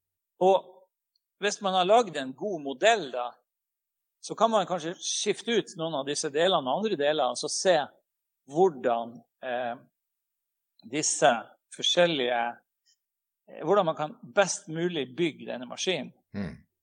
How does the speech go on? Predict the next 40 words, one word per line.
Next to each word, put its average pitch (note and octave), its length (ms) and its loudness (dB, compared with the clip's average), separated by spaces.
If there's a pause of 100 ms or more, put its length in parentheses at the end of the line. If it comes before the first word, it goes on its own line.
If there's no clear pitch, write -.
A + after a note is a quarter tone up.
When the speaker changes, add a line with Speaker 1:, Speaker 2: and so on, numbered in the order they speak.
(180)
Speaker 1:
Og F#3 60 4
en F#3 80 2
Speaker 2:
Mm. - 20 -6
Speaker 1:
forretningsmodell G#3+ 720 4
er D#3+ 80 2
jo C#3 100 -2
en C3 120 -6
perfekt F#3+ 440 -4
analogi C3 400 -8
på C#3 160 -6
det. G3 160 4
Man, C#3+ 160 -4
man D3+ 100 -6
skal D3 200 -6
bygge D3 260 -4
et - 80 -12
prosjekt, G3+ 460 0
et, A#2+ 120 -10
et C3+ 120 -10
entreprenørskapsprosjekt, D#3+ 840 -8
en B2+ 80 -10
bedrift, D3 460 -2
og B2 60 -4
så C#3+ 120 -4
har D3 140 4
man C#3 180 0 (320)
forskjellige D3+ 480 4
sånne C3+ 260 -2
elementer, C3+ 600 2
eller A#2+ 120 -10
sånne C3 300 -6
deler, C3+ 480 4
da. A2+ 80 -4
Man B2+ 140 -6
har C3 120 -2 (140)
en, E3 120 -2 (380)
et E3+ 220 -2
element C3+ 500 0
som B2+ 380 -10
er, A#2+ 80 -10